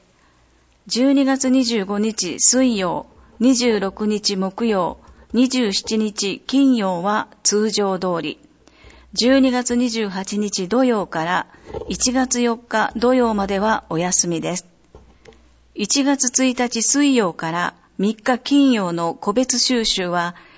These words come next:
一月八日水曜に振り替え。予約、不燃物処理場、電話二二の六三零六。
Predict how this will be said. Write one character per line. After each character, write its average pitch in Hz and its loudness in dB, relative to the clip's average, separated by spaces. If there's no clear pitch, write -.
一 180 -2
月 240 0
八 214 0
日 196 -2
水 277 8
曜 214 0
に 220 -2
振 190 -8
り 175 -2
替 160 -6
え。 160 -6
予 185 2
約、 214 -2
不 220 0
燃 277 6
物 214 -2
処 170 -2
理 185 -2
場、 170 -2
電 190 2
話 180 0
二 269 6
二 269 6
の 175 -2
六 196 -2
三 226 4
零 175 0
六。 170 -6